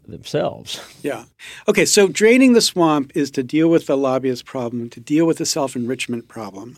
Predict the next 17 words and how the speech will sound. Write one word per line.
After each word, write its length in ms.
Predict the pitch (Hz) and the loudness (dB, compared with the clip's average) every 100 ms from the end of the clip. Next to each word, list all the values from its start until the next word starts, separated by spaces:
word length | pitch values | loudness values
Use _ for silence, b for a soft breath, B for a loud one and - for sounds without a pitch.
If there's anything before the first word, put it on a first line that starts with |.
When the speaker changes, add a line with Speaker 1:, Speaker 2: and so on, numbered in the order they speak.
| - | -12
Speaker 2:
You 180 | 180 269 | 4 4
talk 300 | 294 - 330 | 4 -2 -4
about 280 | 269 214 165 | 0 2 4
an 100 | 147 | 2
interesting 440 | 165 170 156 151 | 0 -2 -4 -4
concept 480 | 131 143 143 131 123 | -4 -4 -6 -6 -6
I'd 140 | 135 135 | -6 -2
love 160 | 143 | -2
you 100 | 139 | -2
to 60 | 127 | -6
explain 360 | 117 - 131 127 | -8 -8 -6 -6
a 60 | |
little 180 | 127 120 | -6 -8
bit, 180 | 120 - _ _ | -8 -12 _ _
scam 640 | - - - 175 175 180 151 | -2 -2 -2 -4 -2 -2 -6
pacs, 760 | - 131 - - - - - - | -10 -12 -14 -16 -10 -10 -10 -14
Speaker 1:
Yes. 460 | - - - - | -20 -20 -20 -20